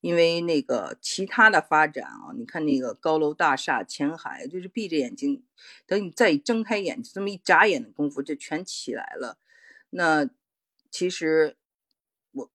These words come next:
我觉得当时啊，就是在深圳，呃，买房大家也都是很关心学区房啊，然后就看这个学校附近有没有学校啊。我就记得当时，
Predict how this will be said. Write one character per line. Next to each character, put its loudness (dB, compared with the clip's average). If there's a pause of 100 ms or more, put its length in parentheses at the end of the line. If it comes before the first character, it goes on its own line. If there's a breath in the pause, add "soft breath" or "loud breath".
我 -2
觉 0
得 2
当 0
时 -8
啊， 0
就 -12
是 -16
在 -2
深 -10
圳， -4 (380 loud breath)
呃， -2
买 0
房 -6
大 0
家 -2
也 -2
都 -6
是 -8
很 -10
关 -4
心 -8
学 -2
区 -6
房 -4
啊， 0
然 -4
后 -2
就 -10
看 0
这 -4
个 0
学 -4
校 2
附 -8
近 0
有 -2
没 -6
有 2
学 -2
校 4
啊。 -2
我 -2
就 0
记 -2
得 6
当 2
时， -6